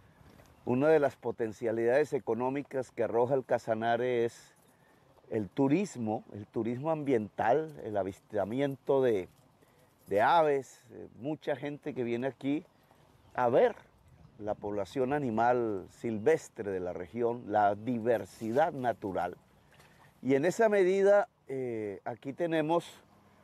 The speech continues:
la posibilidad de construir una gran bodega alimentaria de Colombia y más allá de Colombia.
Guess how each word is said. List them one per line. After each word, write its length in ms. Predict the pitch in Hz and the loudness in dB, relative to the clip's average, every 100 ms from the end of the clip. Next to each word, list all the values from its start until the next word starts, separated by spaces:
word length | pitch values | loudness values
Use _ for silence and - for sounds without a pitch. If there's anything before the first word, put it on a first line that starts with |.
| _ | _
la 140 | 131 135 | -2 0
posibilidad 760 | 120 117 131 113 117 120 143 | 0 -4 -4 0 4 4 4
de 140 | 151 143 | 2 0
construir 720 | 139 - - 120 135 156 156 | -6 -8 -6 0 2 2 2
una 200 | 151 156 | 0 2
gran 360 | 147 156 147 | 2 0 2
bodega 600 | 151 147 175 185 131 120 - _ | 2 4 4 2 0 -2 -4 _
alimentaria 1040 | 131 127 135 123 123 110 _ 202 202 143 117 | -2 0 -4 -6 -8 -10 _ 2 2 -2 -4
de 140 | 101 | -4
Colombia 500 | - 98 95 85 80 _ _ _ _ _ _ - _ | -6 -8 -8 -10 -16 _ _ _ _ _ _ -20 _
y 200 | 147 151 | 2 4
más 380 | 143 147 226 - | 4 2 2 0
allá 220 | 165 139 139 | -4 0 0
de 120 | 131 | 0
Colombia. 540 | 110 120 180 95 80 | -2 -2 -2 -6 -14